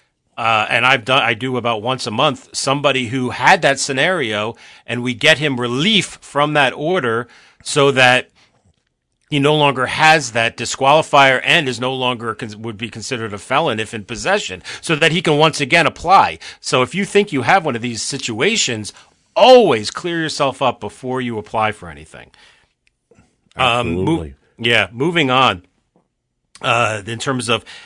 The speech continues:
Speaker 1: uh, and here's a classic. Uh, any, anyone who's, these are more recent ones. Anyone who's named on the Consolidated Terrorist Watch List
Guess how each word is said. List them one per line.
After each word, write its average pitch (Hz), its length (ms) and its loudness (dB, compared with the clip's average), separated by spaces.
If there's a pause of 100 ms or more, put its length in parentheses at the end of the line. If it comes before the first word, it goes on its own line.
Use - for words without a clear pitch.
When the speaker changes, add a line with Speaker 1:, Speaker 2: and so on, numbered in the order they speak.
(140)
Speaker 1:
uh, 120 40 -10
and 113 340 0
here's 143 180 -4
a 131 60 -6
classic. 107 560 -4
Uh, - 20 -6 (120)
any, 156 160 -2 (120)
anyone 147 380 0
who's, 127 240 -6
these 156 180 -6
are 147 40 -2
more 123 200 -2
recent 127 340 -6
ones. 82 240 -14 (220)
Anyone 135 380 2
who's 120 180 -6
named 123 260 0
on 113 120 -2
the - 60 -6
Consolidated 117 880 -4
Terrorist 113 440 -6
Watch 208 360 -2
List - 340 -14